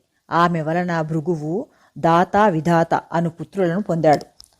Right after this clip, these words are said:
భృగు మహర్షి మూడవ భార్య పేరు పులోమ. పులోమ కథ చిత్రమైన కథ. దైత్వరాజగు వైశ్వసరుని కూతురు పులోమ. ఆమె పసిపిల్లగా ఉన్నప్పుడు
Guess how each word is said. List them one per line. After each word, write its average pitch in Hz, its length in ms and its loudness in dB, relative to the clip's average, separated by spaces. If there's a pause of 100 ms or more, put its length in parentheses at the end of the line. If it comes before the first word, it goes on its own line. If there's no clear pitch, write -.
(220)
భృగు 156 200 -4
మహర్షి 175 420 0
మూడవ 165 400 2
భార్య 165 340 0
పేరు 156 400 -2 (120)
పులోమ. 165 280 2 (600)
పులోమ 220 340 0
కథ 160 300 0
చిత్రమైన 196 640 -2
కథ. - 240 -4 (540)
దైత్వరాజగు 196 960 2 (320)
వైశ్వసరుని 202 720 0
కూతురు 190 460 -4
పులోమ. 170 460 2 (540)
ఆమె 175 240 2
పసిపిల్లగా 180 680 0
ఉన్నప్పుడు 165 680 -4